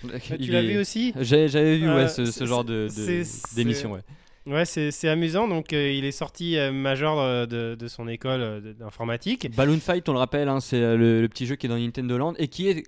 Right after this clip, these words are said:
Speaker 2: euh, en ce moment même à trente centimes sur, euh, la console virtuelle de la Wii U.
Speaker 1: Voilà, la version nes est, est à trente centimes, euh, pour un mois.
Speaker 2: Ouais, c'est ça. Donc, euh, Balloon Fight, il a aussi fait, euh, Kirby. Enfin, il s'est beaucoup investi dans la petite boule rose, euh, avec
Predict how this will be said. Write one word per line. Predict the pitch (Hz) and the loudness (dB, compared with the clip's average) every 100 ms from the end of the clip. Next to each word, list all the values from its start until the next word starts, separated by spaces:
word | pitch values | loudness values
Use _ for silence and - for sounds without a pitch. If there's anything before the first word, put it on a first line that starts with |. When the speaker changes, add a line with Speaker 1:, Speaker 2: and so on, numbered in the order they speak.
| - | -8
Speaker 2:
euh, | 127 123 - | -4 -4 -6
en | - | -8
ce | 123 | -4
moment | 135 123 | 0 2
même | 135 175 | 2 0
à | |
trente | 123 185 180 | -2 -4 -4
centimes | - 147 175 175 | -4 -6 -6 -8
sur, | - 123 | -6 -6
euh, | 113 | -4
la | 107 | -4
console | - 113 127 | -6 -8 -6
virtuelle | 107 - 143 | -8 -8 -6
de | 113 | -4
la | 104 | -4
Wii | 104 98 | -4 -6
U. | 160 _ | -8 _
Speaker 1:
Voilà, | 123 131 120 | -4 0 0
la | 117 | 0
version | 117 110 131 127 | -4 -4 -2 0
nes | 135 - | -2 -4
est, | 120 110 110 | -8 -8 -8
est | 117 113 | -10 -12
à | |
trente | 107 135 | -10 -10
centimes, | 127 123 - 123 131 | -10 -10 -8 -6 -4
euh, | 110 107 | -4 -6
pour | - 110 | -8 -6
un | 110 | -6
mois. | 110 101 107 - 117 | -6 -8 -10 -14 -8
Speaker 2:
Ouais, | 110 101 - | -4 -4 -6
c'est | - | -12
ça. | 101 90 - _ - - 135 | -12 -12 -14 _ -20 -20 -16
Donc, | - 117 127 | -12 -6 -4
euh, | 117 113 | -2 0
Balloon | 127 151 | 0 0
Fight, | 147 220 214 | 0 -4 -4
il | 123 | -2
a | |
aussi | 123 - | -2 -4
fait, | - 131 | -8 -2
euh, | 113 107 101 98 98 95 95 | 0 0 -2 -4 -6 -6 -6
Kirby. | - 170 170 233 | -4 -4 -6 -12
Enfin, | - 107 | -10 -10
il | 95 | -10
s'est | - - | -10 -6
beaucoup | 123 165 | -4 -4
investi | 180 160 - | -4 -4 -4
dans | 165 139 123 117 | -4 -2 -2 -2
la | |
petite | 113 139 | -2 -4
boule | 123 131 | 0 2
rose, | 127 214 120 | 2 0 -2
euh, | 110 107 | -4 -4
avec | 104 - | -6 -10